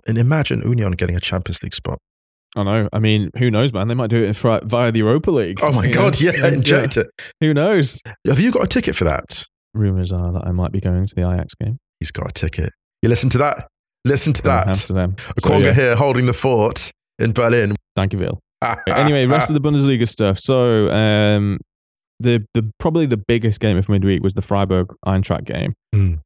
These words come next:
Speaker 2: I thought Freiburg looked really, really good. However, Kolo Muani stuck Eintracht ahead just before half time, but then Mati Ginter equalised just after half
Speaker 1: What a
Speaker 2: time.
Speaker 1: player.
Speaker 2: Yeah, it was a good goal as well, actually.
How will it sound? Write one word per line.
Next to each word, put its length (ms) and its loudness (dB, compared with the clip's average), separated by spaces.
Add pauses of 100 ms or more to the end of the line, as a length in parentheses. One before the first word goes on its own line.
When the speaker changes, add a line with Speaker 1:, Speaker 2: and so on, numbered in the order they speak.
(120)
Speaker 2:
I 80 2
thought 180 -2
Freiburg 540 0
looked 280 -6
really, 260 2
really 180 0
good. 340 2 (100)
However, 420 2 (200)
Kolo 200 2
Muani 460 2 (600)
stuck 200 -4
Eintracht 520 -2 (280)
ahead 380 0 (100)
just 320 -6 (100)
before 400 0
half 240 0
time, 440 -2
but 120 -8
then 140 -2
Mati 240 -4
Ginter 360 -4
equalised 520 -4
just 160 -10
after 200 -10
half 240 -8
Speaker 1:
What 160 -2
a 40 -2
Speaker 2:
time. 20 -6 (100)
Speaker 1:
player. 300 -2 (760)
Speaker 2:
Yeah, 100 2
it 20 2
was 80 0
a 40 0
good 100 0
goal 240 2
as 100 -4
well, 180 0
actually. 420 -8